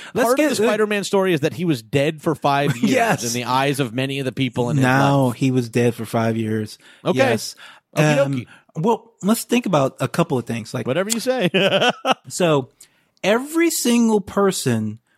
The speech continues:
Speaker 1: who lived in an apartment or had a mortgage,
Speaker 2: Right.
Speaker 1: uh, they're now homeless when they come back, right?
Speaker 2: Right.
Speaker 1: That, like, that, that's
Speaker 2: I mean, is Aunt May, like, was Aunt May gone, or did she think that Spider-Man was dead? But yeah, like,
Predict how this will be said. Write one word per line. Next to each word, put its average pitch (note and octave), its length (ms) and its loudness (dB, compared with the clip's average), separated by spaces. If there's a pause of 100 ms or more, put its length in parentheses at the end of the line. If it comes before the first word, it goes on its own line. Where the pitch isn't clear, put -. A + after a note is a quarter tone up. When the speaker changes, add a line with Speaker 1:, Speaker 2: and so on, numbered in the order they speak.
(160)
Speaker 1:
who G3 220 2
lived E3+ 880 2
in C3+ 200 2
an A2+ 120 0
apartment F#3+ 960 0 (300)
or A#2+ 160 -4
had G2+ 220 -6
a - 120 -12
mortgage, F#3+ 1080 0 (120)
Speaker 2:
Right. B2 280 2
Speaker 1:
uh, E2+ 60 -10 (760)
they're A#3+ 180 2
now D4 200 4
homeless B3 640 2
when C3+ 140 2
they A2+ 140 0
come F2+ 180 -8
back, - 300 -10
right? G3+ 280 4
Speaker 2:
Right. F#2+ 240 0 (200)
Speaker 1:
That, A3 120 2
like, F#3+ 200 0
that, G3+ 180 0
that's G#3 160 2
Speaker 2:
I - 20 2
mean, G3+ 140 2
is F#3 140 4
Aunt G3+ 220 0
May, E3+ 200 2
like, F3 180 2
was D#3+ 140 2
Aunt G3 180 0
May F#3 200 0
gone, E3+ 400 -2
or F3+ 100 -4
did B2+ 160 -6
she F3 140 -2
think E3+ 240 -4
that D#3 200 -2
Spider-Man D3+ 520 -2
was A#2 120 -8
dead? C#3 440 -2
But E3 120 -2
yeah, B3+ 140 2
like, D3 220 2